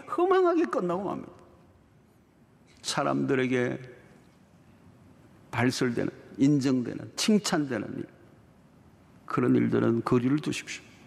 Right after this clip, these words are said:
사람들의 칭찬은 순간적으로는 기쁨을 주지만 우리의 신앙에는 독이 된다는 사실 명심하시고, 하나님과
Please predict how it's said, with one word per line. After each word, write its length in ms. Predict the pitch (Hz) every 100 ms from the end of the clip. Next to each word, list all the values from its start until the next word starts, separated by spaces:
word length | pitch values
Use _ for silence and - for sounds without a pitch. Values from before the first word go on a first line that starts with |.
| - - - - - - -
사람들의 640 | - - 110 113 110 110 107
칭찬은 840 | - - 190 180 - 143 151 170
순간적으로는 1120 | 185 - 185 190 208 202 196 180 180 185 196 196
기쁨을 520 | - 185 - 214 233
주지만 560 | 226 160 110 110 151 190 - - - - -
우리의 280 | 110 113 110
신앙에는 680 | - 104 95 95 101 127 - - -
독이 360 | - 98 107 151
된다는 380 | 160 131 113 113
사실 320 | - 110 - - - - - - - - - - - - -
명심하시고, 760 | 104 90 95 107 87 - - - - - -
하나님과 760 | - 131 123 120 110 117 117